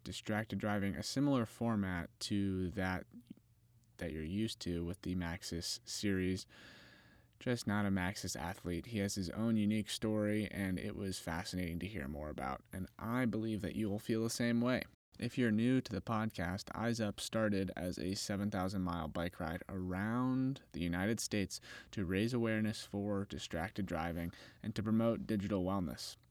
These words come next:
I completed this ride by myself and ended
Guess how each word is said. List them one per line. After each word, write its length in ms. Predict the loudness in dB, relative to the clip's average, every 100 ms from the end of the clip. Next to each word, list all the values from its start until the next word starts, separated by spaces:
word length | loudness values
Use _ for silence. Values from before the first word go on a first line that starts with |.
| -20 -6
I 140 | -4
completed 640 | 0 -2 4 6 8 6 4 -4
this 200 | -4 -2
ride 440 | 2 2 4 2 -2
by 180 | 0 2
myself 800 | 4 2 2 2 2 2 -2 -18 -20 _ _ -20 -8
and 140 | -6
ended 540 | 0 4 4 4 2